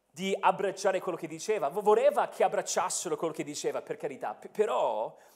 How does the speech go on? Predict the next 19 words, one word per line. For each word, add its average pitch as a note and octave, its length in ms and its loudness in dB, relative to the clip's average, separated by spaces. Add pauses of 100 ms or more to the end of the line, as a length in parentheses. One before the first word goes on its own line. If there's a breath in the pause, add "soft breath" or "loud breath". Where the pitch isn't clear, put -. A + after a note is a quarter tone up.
(180 loud breath)
Paolo A3+ 480 6
co-, G#3 140 -2
concluso F#3 1080 0
con G3 160 2
un F3 100 -8
s-, - 300 -4
ha, C#3 300 -4
ha F3 120 0
concluso G3+ 580 -4
il E3 100 -10
suo F#3 180 -6
sermone D#3+ 520 -6
con E3+ 140 -10
un E3 100 -10
severo F3+ 960 -2
ammonimento F3 680 -2
nel B2+ 100 -6
versetto C3+ 300 -4
quarantuno. C3 680 -4